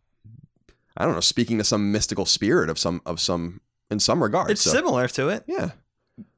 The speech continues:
Speaker 1: So I just don't feel like that would come out in the fifties. Maybe the sixties that would come out. I don't know. I'm too lazy to look it up.
Speaker 2: <laughs> I'm gonna look it up for you. Look at this.
Speaker 1: What, what is it?
Speaker 2: The Magic eight, this is Wikipedia.
Speaker 1: Okay.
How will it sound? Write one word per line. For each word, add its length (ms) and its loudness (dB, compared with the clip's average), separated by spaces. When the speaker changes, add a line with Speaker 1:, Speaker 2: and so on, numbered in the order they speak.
Speaker 1:
So 140 -2
I 80 4
just 140 0
don't 120 4
feel 120 2
like 100 4
that 140 4
would 100 2
come 160 0
out 140 2
in 40 -14
the 60 -10
fifties. 320 -6
Maybe 160 0
the 100 -4
sixties 420 -4
that 120 -8
would 100 -10
come 120 -12
out. 80 -4
I 60 0
don't 160 0
know. 40 -16
I'm 60 -8
too 120 -2
lazy 200 0
to 40 -4
look 120 -10
it 60 -8
up. 720 -8
Speaker 2:
<laughs> 40 -4
I'm 160 -2
gonna 100 -2
look 180 -2
it 80 -4
up 160 -6
for 60 -16
you. 160 -10
Look 280 -2
at 100 -8
this. 460 0
Speaker 1:
What, 260 0
what 140 2
is 80 -2
it? 40 -4
Speaker 2:
The 80 0
Magic 460 0
eight, 220 -2
this 180 -6
is 60 -12
Wikipedia. 580 -10
Speaker 1:
Okay. 180 0